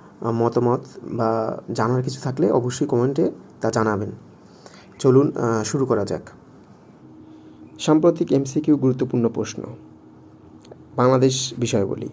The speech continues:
এক নম্বর, ছাত্র জনতার অভ্যুত্থানে প্রধানমন্ত্রী শেখ হাসিনা পদত্যাগ করেন কবে? পাঁচই আগস্ট দুই হাজার চব্বিশ। সাবেক প্রধানমন্ত্রী শেখ হাসিনা পদত্যাগ করেন কবে? পাঁচই আগস্ট দুই হাজার চব্বিশ।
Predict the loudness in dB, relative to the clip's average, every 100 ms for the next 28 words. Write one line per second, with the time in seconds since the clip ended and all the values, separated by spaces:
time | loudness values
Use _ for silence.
0 | -14 -20 -20 -20 -6 -2 -2 -2 -2 -4
1 | -6 -12 -20 -20 -20 -20 -20 -20 -20 -20
2 | -20 -20 -20 -20 -20 -20 -20 -20 -20 -20
3 | -20 -2 0 4 6 6 8 6 6 2
4 | 4 4 4 2 2 2 0 -2 -2 0
5 | 2 2 2 2 2 0 2 0 0 -4
6 | -6 -14 -20 -20 -20 -20 -20 -4 -2 2
7 | 2 4 4 2 -2 2 2 2 0 -4
8 | -10 -12 -14 -18 -20 -20 -20 -20 -6 2
9 | 4 4 4 4 4 4 2 2 -2 0
10 | 2 2 2 0 0 -2 2 0 0 -4
11 | -6 -12 -20 -20 -20 -8 -4 0 2 2
12 | 4 2 -2 -6 2 4 4 2 0 -14
13 | -20 -20 2 2 2 -4 -6 -10